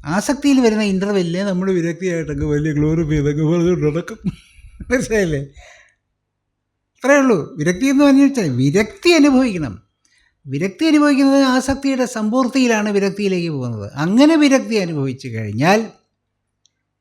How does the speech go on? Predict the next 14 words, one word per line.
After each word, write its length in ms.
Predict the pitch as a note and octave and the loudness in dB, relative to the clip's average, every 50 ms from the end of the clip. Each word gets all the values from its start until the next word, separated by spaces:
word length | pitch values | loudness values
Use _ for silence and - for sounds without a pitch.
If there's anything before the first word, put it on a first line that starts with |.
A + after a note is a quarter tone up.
| _ _ _ _ - - | _ _ _ _ -12 -6
അപ്പോഴേ 340 | B2+ B2+ G2 B2 C#3 C#3+ D3 | -6 -4 -2 -2 -2 0 0
വിരക്തിയുടെ 520 | C#3+ C#3 C#3 D3+ C#3+ - - F3+ F3+ D#3+ F3 | 0 -2 -2 -2 -4 -6 -4 -4 -2 -2 -4
നിഷ്ഫലത 440 | E3+ E3 C#3 - E3 D#3+ D#3+ D#3 D#3 | -4 -6 -6 -6 -4 -4 -2 -2 0
എന്താണെന്ന് 480 | D#3 D3 C#3 C#3 C#3 C3+ C#3 C#3 D#3+ F3 D#3 | 0 0 0 0 -2 -2 -2 -4 -4 -4 -4
തിരിച്ചറിയുള്ളൂ. 520 | D3 C3 - B2 A2+ G2 G2 F#2 F2 - _ _ _ _ _ _ _ _ _ _ - - - _ _ | -6 -6 -6 -6 -8 -8 -10 -12 -12 -16 _ _ _ _ _ _ _ _ _ _ -20 -20 -20 _ _
അപ്പം 300 | - C#4 C#4+ C#4+ - E4+ C#4+ | -4 -4 -2 2 2 4 4
അവൻ 160 | A#3 G#3+ G#3+ G#3 G3 | 4 2 2 0 0
വിരക്തി 340 | F#3 F#3 G3+ G3 - A3+ G3+ F#3 | 0 0 0 -2 -2 -4 -4 -2
ഉപയോഗിച്ചുകൊണ്ട് 560 | E3+ F3 F3 E3 E3 C#3+ D3 D3 C#3+ C3+ B2+ | -2 -2 -4 -4 -4 -6 -6 -4 -4 -4 -4
ആസക്തിയും 520 | B2+ C3+ C#3 - F3 C#3+ - F3 F#3 G3 F#3+ | -4 -6 -6 -6 -8 -8 -6 -6 -6 -4 -4
ആസക്തി 360 | F3 F3 F3+ E3+ F3 E3 D#3 E3 | -4 -4 -4 -6 -6 -10 -8 -8
ഉപയോഗിച്ചുകൊണ്ട് 360 | D3+ C#3+ C3+ C3+ C#3 C3 C3 B2+ | -6 -6 -6 -6 -6 -6 -6 -6
വിരക്തിയും 360 | B2+ B2+ A#2 A#2+ C3+ E3 G3+ | -8 -8 -8 -10 -10 -10 -8
നിയന്ത്രിക്കും. 500 | G3 D3+ B2+ A#2 G#2+ G2+ G2 - - E2+ | -6 -6 -4 -4 -6 -8 -8 -12 -14 -18